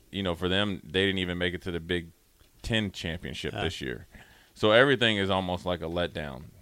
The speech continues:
Speaker 1: They've played in probably a Rose Bowl before. Um, not saying that it didn't mean anything to 'em, but then, you know, for them, y-, you know, listen here, I can un-, I can,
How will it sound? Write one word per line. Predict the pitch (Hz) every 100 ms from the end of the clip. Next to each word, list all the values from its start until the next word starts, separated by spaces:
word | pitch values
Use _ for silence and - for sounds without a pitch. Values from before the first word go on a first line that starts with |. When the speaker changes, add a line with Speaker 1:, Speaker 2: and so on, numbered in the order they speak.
| - -
Speaker 1:
They've | 101 107
played | 104 95
in | 90 87
probably | 92 87 87
a |
Rose | 85 85 82
Bowl | 82 85
before. | 82 80 87 85 82 85 - - - - -
Um, | 87 87 87
not | 98 92 -
saying | - 98 92
that | 90 -
it | 90 85
didn't | 95 87
mean | 90 95
anything | 95 92 95 85
to | 98
'em, | 101
but | 95 92
then, | 95 95 92 -
you | 104
know, | 101
for | 95 92
them, | 95 127 113 - -
y-, | 98 104
you | 107 110
know, | 101
listen | 104 101 104
here, | 104 85
I | 73 104
can | 117
un-, | 110 113 -
I | 120
can, | - 104